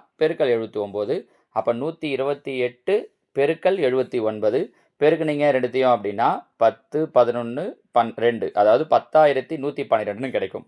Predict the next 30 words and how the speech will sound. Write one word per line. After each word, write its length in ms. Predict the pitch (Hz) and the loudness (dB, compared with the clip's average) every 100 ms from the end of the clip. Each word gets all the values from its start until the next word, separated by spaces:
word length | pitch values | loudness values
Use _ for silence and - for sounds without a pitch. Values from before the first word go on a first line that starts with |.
| 123 | -6
நூத்தி 200 | 131 120 | -4 -2
இருபத்தெட்டையும் 500 | 113 95 104 110 147 | -2 -2 -4 -2 0
எழுபத்தொன்பதையும் 520 | 123 123 107 104 123 107 | 0 -2 -4 -4 -4 -6
பெருக்குனா, 300 | 95 98 98 _ _ _ - | -8 -10 -14 _ _ _ -6
அதுக்கப்புறமா 600 | - - 165 170 175 180 196 | 0 0 2 0 0 -2 -2
இந்த 100 | 147 | -2
மைனஸ்ல 360 | 135 151 151 135 | 0 -2 -2 -2
இருக்கிற 180 | 127 131 120 | 0 0 2
தொள்ளாயிரத்தி 420 | 117 127 120 113 | 2 4 2 0
அறுபத்தெட்டை 520 | 107 113 104 95 - 107 104 - 127 | 0 -2 -6 -6 0 0 0 -4 -8
equal 220 | 147 139 | 0 0
to-க்கு 160 | 120 110 | 0 -2
அந்த 100 | 104 | -4
பக்கம் 180 | 107 110 | -6 -6
கொண்டு 160 | 104 98 | -8 -4
போயிடுறோம். 380 | 101 95 104 104 - 101 | -6 -4 -6 -6 -10 -4
அப்ப 140 | 107 90 - | -4 -4 -2
பிளஸ் 240 | 170 196 - _ - | 0 0 -4 _ -2
தொள்ளாயிரத்தி 520 | 113 120 120 117 - 113 | 2 6 6 4 0 0
அறுபத்தி 400 | 107 110 104 160 240 - - 110 | 0 -2 -4 -8 -8 -14 -6 -4
எட்டு, 240 | 107 - 110 110 _ _ _ 151 | -4 -4 -4 -4 _ _ _ -4
இது 80 | 180 | -2
ரெண்டுத்தையும் 340 | 147 123 151 123 | -2 -2 -4 -4
கூட்டுறோம். 280 | 107 104 101 - | -4 -4 -6 -6
இது 160 | 123 | -4
ரெண்டுத்தையும் 300 | 131 123 131 | -4 -6 -6
கூட்டினோம் 340 | 127 117 127 127 | -6 -4 0 0
அப்படின்னா, 340 | 110 117 120 190 - _ _ - | -2 -4 -4 -6 -8 _ _ -2
பத்து, 460 | 107 - _ - 165 269 _ _ _ _ - 113 | -2 -4 _ -4 -2 -4 _ _ _ _ -4 -4
எட்டு, 420 | 110 _ - 165 | -4 _ -6 -2